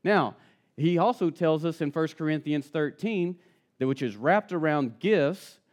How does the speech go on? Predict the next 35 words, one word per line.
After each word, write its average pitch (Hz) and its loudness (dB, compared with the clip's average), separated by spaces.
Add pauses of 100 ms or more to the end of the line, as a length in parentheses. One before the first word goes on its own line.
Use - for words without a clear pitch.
(220)
in 127 -6
First 165 0
Corinthians 151 -2
twelve 190 0
and 160 -4
fourteen 175 2
is 120 -2
all 156 4
about 175 2
gifts. 170 -4 (840)
Chapter 165 4
thirteen 165 2
is 147 0
about, 135 2
"Here's 165 0
how 151 0
I 143 2
want 139 -4
you 123 -14
to 127 -4
deliver 127 -2
those 95 -8
gifts." 87 -14 (920)
So 180 -2
you 196 2
get 202 2
the 165 0
power 254 -2
to 220 -2
be 190 0
a 165 2
witness 156 -2 (920)
for 127 -4
Jesus 185 -4
Christ. 135 -2